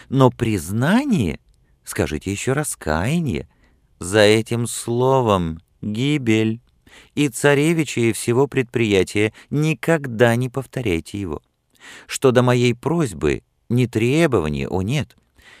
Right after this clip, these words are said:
я получу свое и так, и так.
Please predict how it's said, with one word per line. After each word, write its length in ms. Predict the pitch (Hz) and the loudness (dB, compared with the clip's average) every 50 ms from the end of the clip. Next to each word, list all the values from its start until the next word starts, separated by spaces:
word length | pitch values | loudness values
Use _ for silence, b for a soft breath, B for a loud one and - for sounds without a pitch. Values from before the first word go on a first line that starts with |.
| b b b b b | b b b b b
я 220 | 151 151 185 185 | -4 -2 -2 -2
получу 420 | 180 - 143 131 135 127 - 147 139 | 0 -2 -2 -2 -2 -4 -6 -8 -8
свое 480 | - - 113 113 113 110 117 113 107 | -6 -2 -2 -2 0 0 0 0 0
и 240 | 98 - - - 110 | -2 -2 -4 -8 -8
так, 460 | - _ - 170 160 - - - - _ _ _ _ _ - | -8 _ -6 -6 -6 -6 -8 -20 -20 _ _ _ _ _ -14
и 80 | 135 | -14
так. 380 | - - - 78 73 _ - - | -10 -6 -4 -4 -4 _ -10 -20